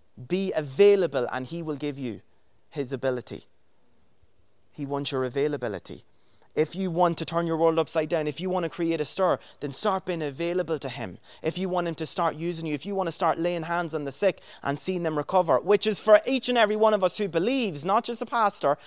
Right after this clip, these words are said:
not just an evangelist, not just, you know, uh, somebody that has a specific call on their life.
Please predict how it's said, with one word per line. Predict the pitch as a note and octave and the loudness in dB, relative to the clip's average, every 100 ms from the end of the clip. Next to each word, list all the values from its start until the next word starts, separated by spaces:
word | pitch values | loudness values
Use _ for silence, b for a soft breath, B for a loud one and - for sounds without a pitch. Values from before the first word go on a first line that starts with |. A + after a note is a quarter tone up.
| B - | B -2
not | F3+ G#3+ | 0 2
just | G#3+ - | 0 0
an | A3+ | 0
evangelist, | G#3+ G3 F3+ F3 E3 G3 | 2 2 0 0 0 0
not | F#3+ G3 | -2 2
just, | G#3+ G#3 - B B - | 2 2 0 B B -4
you | |
know, | G3 G3 F3+ - | 2 2 2 2
uh, | E3+ E3 b b - | 4 4 b b -2
somebody | - G3+ F#3 F#3 | 4 4 4 2
that | |
has | E3+ E3+ F3 D#3 - | 4 2 2 0 2
a | |
specific | E3 - G3 G#3 F#3 E3+ | 2 4 4 4 2 0
call | A3 G#3+ F#3 | 4 6 4
on | F3 | 2
their | E3 | 4
life. | G3 G#2+ - | 4 2 -6